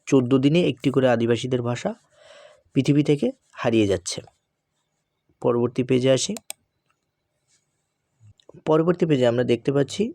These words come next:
during the British colonial rule, অর্থাৎ ব্রিটিশরা যখন আমাদেরকে শাসন করে সেই সময়কালকে, during মানে সময়কালে, the British colonial rule,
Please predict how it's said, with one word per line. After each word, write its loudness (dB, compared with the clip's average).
during 2
the 4
British 0
colonial 0
rule, 0
অর্থাৎ -2
ব্রিটিশরা 0
যখন -2
আমাদেরকে -2
শাসন -2
করে 0
সেই 0
সময়কালকে, 0
during 0
মানে 0
সময়কালে, 0
the 0
British 2
colonial 0
rule, 0